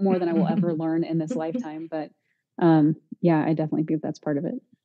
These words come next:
Speaker 2: It's just so fascinating. And you were talking about in your office about how,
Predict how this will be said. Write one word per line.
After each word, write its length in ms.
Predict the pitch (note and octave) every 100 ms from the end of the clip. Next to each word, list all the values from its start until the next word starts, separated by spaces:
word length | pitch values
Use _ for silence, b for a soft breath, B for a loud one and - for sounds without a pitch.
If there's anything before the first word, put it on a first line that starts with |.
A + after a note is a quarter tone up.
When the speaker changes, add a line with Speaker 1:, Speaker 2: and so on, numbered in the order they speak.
| _ -
Speaker 2:
It's 220 | A3+ -
just 180 | B3 -
so 120 | G3
fascinating. 640 | F3+ E3+ E3 E3+ E3 E3+
And 100 | F3
you 80 | F#3
were 80 | F#3+
talking 380 | F#3+ F#3 F#3+ F3
about 420 | F3 F3 F3 -
in 80 | F#3
your 180 | F3+
office 260 | F3+ F3 E3+
about 200 | F3+ F3
how, 280 | F#3 F3+